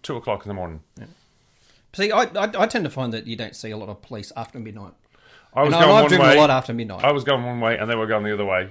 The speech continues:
Speaker 1: And as I came over the hill, they were coming up the other side, and it was just like, "Oh shit!"
Speaker 2: <laughs>
Speaker 1: And the,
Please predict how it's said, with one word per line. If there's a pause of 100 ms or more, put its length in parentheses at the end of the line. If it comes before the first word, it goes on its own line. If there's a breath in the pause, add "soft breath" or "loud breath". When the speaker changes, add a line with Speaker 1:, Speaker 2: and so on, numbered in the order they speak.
(140)
Speaker 1:
And
as
I
came (360 soft breath)
over
the
hill,
they
were
coming
up
the
other
side,
and
it
was
just
like, (640 soft breath)
"Oh
shit!"
Speaker 2:
<laughs> (580 loud breath)
Speaker 1:
And
the,